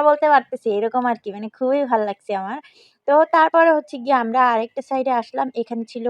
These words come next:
ময়ূর, এই যে দেখেন এটা হচ্ছে সাদা ময়ূর। তো আমার বেশ ভাল লাগছে, আমি দাঁড়ায় অনেক সময় দাঁড়াইছিলাম, মানে আমার ইচ্ছে ছিল যে ময়ূরটা ওর পাখাগুলো একটু মেলবে সেটা আপনাদেরকে দেখাবো, কিন্তু না, ও ওর পাখাটা মেলেনি, ও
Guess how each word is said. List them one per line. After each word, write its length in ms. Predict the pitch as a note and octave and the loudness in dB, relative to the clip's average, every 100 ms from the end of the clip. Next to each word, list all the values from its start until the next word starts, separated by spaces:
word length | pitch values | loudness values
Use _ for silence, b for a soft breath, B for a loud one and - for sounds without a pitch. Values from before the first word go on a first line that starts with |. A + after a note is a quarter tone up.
| A#3 | -4
ময়ূর, 400 | A3 A3+ A#3 D#4+ | -4 -4 -4 -6
এই 100 | A#3+ | -8
যে 100 | G3+ | -8
দেখেন 260 | G#3 G3+ C4 | -10 -8 -8
এটা 180 | A#3+ A3 | -8 -8
হচ্ছে 200 | G#3+ - - | -12 -14 -20
সাদা 360 | - G#3 G#3+ | -8 -6 -4
ময়ূর। 360 | A3+ F#3+ E3+ - _ b b b _ - | -6 -8 -12 -18 _ b b b _ -4
তো 40 | A3+ | 0
আমার 300 | A3 G#3 A3+ A#3+ | 0 0 -4 -6
বেশ 280 | A3 A#3 A#3+ | -2 -2 -2
ভাল 200 | A3+ A3+ A3+ | -4 -4 -4
লাগছে, 260 | A#3 - C4+ | -6 -8 -8
আমি 160 | A3 G#3+ | -8 -4
দাঁড়ায় 380 | G#3 G#3 G#3 A3+ | -4 -4 -6 -6
অনেক 400 | A#3 C4 F4 F4+ | -6 -8 -10 -12
সময় 280 | - C4+ A#3+ | -8 -4 -2
দাঁড়াইছিলাম, 460 | G3+ G3 G3 - G3 b b | 0 -2 -4 -10 -12 b b
মানে 160 | - B3+ | -6 -2
আমার 200 | A#3+ B3 | 0 0
ইচ্ছে 220 | C4 C#4+ C#4 | -2 -4 -6
ছিল 160 | C#4 C4+ | -4 -2
যে 120 | C4+ | -2
ময়ূরটা 480 | A#3+ A3+ B3 A#3+ C#4 B3+ | 0 0 -2 0 2 4
ওর 220 | A#3+ B3 C4+ B B - | 4 2 0 B B -2
পাখাগুলো 440 | A#3 A#3 C4+ C4+ C4+ | 0 0 -2 0 0
একটু 180 | C4+ B3+ | -2 -2
মেলবে 380 | A#3+ A#3+ A#3 B3+ | 0 0 0 -2
সেটা 260 | C4 B3 B3 | -2 0 0
আপনাদেরকে 720 | A#3+ A3 A3 A3 - G#3+ - G#3+ | 0 -6 -4 -6 -8 -12 -8 -2
দেখাবো, 400 | G#3+ G#3+ A3+ B3 | -2 0 -2 -2
কিন্তু 280 | - A3+ A#3+ G#3+ | -8 -10 -8 -8
না, 160 | G#3+ C4 G4+ b b b _ | -6 -6 -8 b b b _
ও 100 | - A#3 | 0 2
ওর 160 | A3+ | 2
পাখাটা 400 | A#3 G#3+ A3+ A#3 B3 | 2 -2 0 -2 -2
মেলেনি, 420 | A3+ A3 A#3 E4 | -2 -2 -4 -6
ও 100 | D#4+ | -4